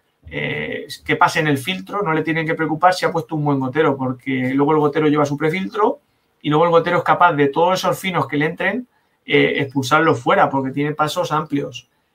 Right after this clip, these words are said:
Entonces, también es, es importante tener claro eso. Oye, tengo este go-, gotero con este caudal, tiene este paso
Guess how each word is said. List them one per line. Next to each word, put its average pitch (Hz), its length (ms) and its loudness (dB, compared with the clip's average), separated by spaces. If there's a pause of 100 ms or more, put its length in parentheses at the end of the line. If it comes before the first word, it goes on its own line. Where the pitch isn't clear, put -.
Entonces, 135 440 -2
también 139 300 -2
es, 160 340 0
es 151 240 -6
importante 151 840 0 (320)
tener 139 260 0
claro 147 260 4
eso. 143 200 2
Oye, 139 400 0
tengo 151 200 0
este 160 240 0
go-, 160 180 -2
gotero 180 540 2 (480)
con 143 160 0
este 160 220 2
caudal, 185 500 4 (220)
tiene 165 220 -2
este 165 200 -2
paso 190 480 0